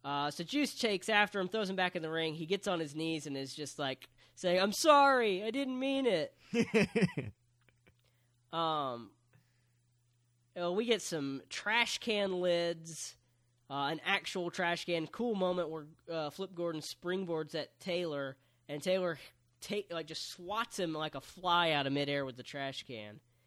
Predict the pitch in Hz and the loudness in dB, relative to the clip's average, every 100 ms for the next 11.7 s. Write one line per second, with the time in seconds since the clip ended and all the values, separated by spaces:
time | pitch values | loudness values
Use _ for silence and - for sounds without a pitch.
0 | - 165 196 170 175 165 - 147 143 120 | -12 0 4 6 6 6 6 6 6 2
1 | 107 - 107 - _ _ _ _ _ _ | 0 -4 -10 -12 _ _ _ _ _ _
2 | _ _ _ _ _ _ - 160 151 143 | _ _ _ _ _ _ -6 -2 -2 -2
3 | 135 117 _ _ _ _ _ _ _ - | -6 -10 _ _ _ _ _ _ _ -2
4 | 226 233 202 180 185 190 185 180 _ _ | 0 2 0 2 2 0 -2 -8 _ _
5 | - 160 147 147 147 - 202 165 160 185 | -8 -4 -2 -4 -6 -6 -6 -4 -2 -2
6 | 180 165 156 147 147 147 143 143 175 165 | 0 -4 -4 -4 -4 -4 -4 -2 -2 0
7 | 147 139 - 165 170 160 143 139 135 - | -2 -4 -4 -4 -4 -4 -6 -6 -10 -12
8 | _ _ _ - 143 151 156 170 147 160 | _ _ _ -10 -6 0 2 2 0 -6
9 | 147 147 139 - 151 147 143 135 - 185 | -6 -8 -10 -6 -6 -4 -6 -8 -8 -4
10 | 202 170 160 139 143 127 117 104 - 180 | -4 -4 -4 -4 -6 -8 -10 -10 -2 0
11 | 170 151 135 123 120 123 | 0 0 -2 -2 -4 -6